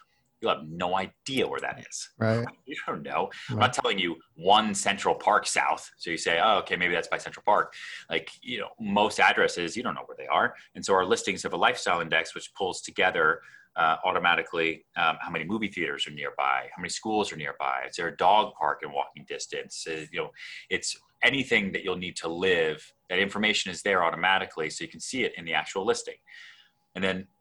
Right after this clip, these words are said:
Speaker 1: uh, it's, and we, we do a lot of research, so the data is important there. But I, I think what I'm most excited about is something we're trying to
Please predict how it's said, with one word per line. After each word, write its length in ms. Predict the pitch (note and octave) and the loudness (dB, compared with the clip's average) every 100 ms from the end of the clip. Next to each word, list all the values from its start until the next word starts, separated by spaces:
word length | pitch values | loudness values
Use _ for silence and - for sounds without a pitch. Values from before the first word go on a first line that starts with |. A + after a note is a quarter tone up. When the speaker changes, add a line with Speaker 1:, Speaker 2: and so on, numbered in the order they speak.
| _ _ - | _ _ 2
Speaker 1:
uh, 320 | G#2 F#2+ F2+ - | 4 4 2 -2
it's, 200 | A#2 G#2+ | -10 -8
and 100 | G2 | -6
we, 140 | A2 - | -8 -6
we 60 | |
do 120 | A#2+ A#2 | 0 2
a 40 | |
lot 120 | G2+ | 2
of 60 | F2+ | 2
research, 360 | F2 - A2 | -2 2 0
so 60 | - | 0
the 60 | F2+ | -2
data 220 | F2+ E2 | 0 0
is 100 | E2 | -4
important 320 | D#2+ D#2+ E2 | -4 -4 0
there. 200 | F2+ D#2+ | 0 0
But 120 | E2 | 0
I, 60 | E2 - | -4 -6
I 20 | - | -8
think 160 | G2 | -2
what 80 | F#2+ | 0
I'm 100 | F2 | 2
most 220 | A2 - | 0 0
excited 320 | - F#2+ D#2+ | -4 0 0
about 260 | D#2 D#2+ D#2 | 2 2 0
is 100 | D#2 | -2
something 260 | E2+ D#2+ D#2 | -8 -8 -8
we're 80 | |
trying 220 | D#2+ E2+ | -6 -6
to 80 | D2+ | -8